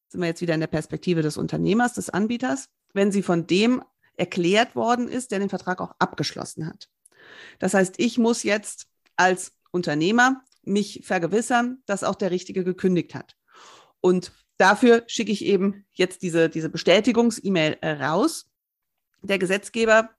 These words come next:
will nicht, dass dann der Kunde nochmal bestätigen muss. Das ist jetzt so, <laughs> es gibt trotz der eigentlich klaren und überschaubaren Regelung wieder einen Blumenstrauß an offenen Fragen, ähm, weil eine nochmalige Bestätigung möchte der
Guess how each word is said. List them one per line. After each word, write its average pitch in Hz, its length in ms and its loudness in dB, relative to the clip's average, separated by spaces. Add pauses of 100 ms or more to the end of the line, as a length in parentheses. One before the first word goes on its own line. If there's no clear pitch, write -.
(140)
will 185 220 2
nicht, 247 300 0
dass 220 140 -2
dann 220 180 0
der 202 100 0
Kunde 220 240 -2
nochmal 202 320 0
bestätigen 185 580 0
muss. 107 180 -10
Das - 160 -14
ist - 120 -14
jetzt 175 160 -2
so, 175 300 2
<laughs> 202 60 0
es - 840 -8
gibt - 280 -8
trotz - 280 -4
der 170 200 4
eigentlich 165 420 0 (120)
klaren 196 460 4
und 165 100 0
überschaubaren 180 540 2
Regelung 185 640 -4
wieder - 440 -4
einen 160 100 -2
Blumenstrauß 175 640 4
an 151 120 -6
offenen 156 320 -4
Fragen, 143 520 -4 (880)
ähm, 180 180 0
weil 175 300 4
eine 175 160 0
nochmalige 190 500 2
Bestätigung 180 680 -2
möchte 170 420 -4
der 160 400 -2